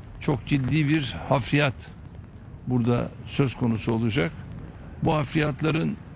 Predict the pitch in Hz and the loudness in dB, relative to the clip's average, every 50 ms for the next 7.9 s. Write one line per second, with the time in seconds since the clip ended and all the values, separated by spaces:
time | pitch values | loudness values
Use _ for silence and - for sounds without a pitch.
0 | - - - - - - - - - 123 139 143 117 131 151 156 156 151 127 139 | -16 -16 -16 -14 -14 -14 -10 -2 2 4 4 4 4 2 2 2 2 2 2 2
1 | 175 190 - - - - - - - - - - - - - - - - - - | 2 0 -2 -6 -12 -14 -14 -14 -14 -14 -16 -14 -14 -14 -14 -12 -14 -14 -14 -8
2 | - - - - 139 143 147 143 - 147 143 147 147 139 147 147 156 165 160 143 | -6 2 4 4 4 4 2 0 0 2 2 2 4 2 2 0 0 0 0 -2
3 | 139 120 - - - - 156 160 156 139 - - 131 123 127 143 - - - - | -2 -4 -4 -8 -4 0 2 2 2 2 2 4 4 4 2 2 0 -4 -6 -10
4 | - - - - - - 151 147 143 131 127 117 110 - - 123 110 110 110 135 | -12 -12 -12 -8 -4 0 2 2 2 2 2 0 -2 0 0 0 2 2 2 0
5 | 160 170 - - - - - - - - - - - - - - - - 147 151 | -2 -2 -4 -8 -12 -12 -10 -10 -10 -10 -10 -10 -10 -10 -10 -6 0 2 4 4
6 | 160 151 131 - 160 156 160 156 - - 147 156 151 - - 170 175 175 151 127 | 4 4 4 2 2 2 0 -2 0 2 2 2 2 4 2 2 2 0 0 0
7 | - - - 151 151 156 151 156 160 156 151 151 151 147 156 156 151 | 2 4 4 4 4 2 2 2 2 2 2 2 2 2 2 2 2